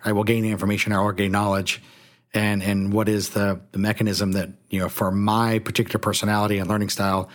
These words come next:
is gonna be most effective?" Even just that. But then there's, you know, adding in people and, and, you know, helping create, you know, sort of, uh, accountability partners, or, you know, similar structures, that kind of thing. All those are super useful, um, for, for most folks, uh, for a lot of folks.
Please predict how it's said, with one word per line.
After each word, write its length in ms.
is 80
gonna 120
be 60
most 200
effective?" 320
Even 180
just 200
that. 260
But 120
then 140
there's, 220
you 80
know, 180
adding 240
in 120
people 380
and, 240
and, 440
you 80
know, 100
helping 320
create, 480
you 80
know, 40
sort 180
of, 120
uh, 140
accountability 580
partners, 640
or, 400
you 160
know, 60
similar 300
structures, 440
that 120
kind 100
of 60
thing. 140
All 140
those 260
are 200
super 280
useful, 640
um, 240
for, 240
for 160
most 320
folks, 420
uh, 200
for 140
a 40
lot 160
of 60
folks. 340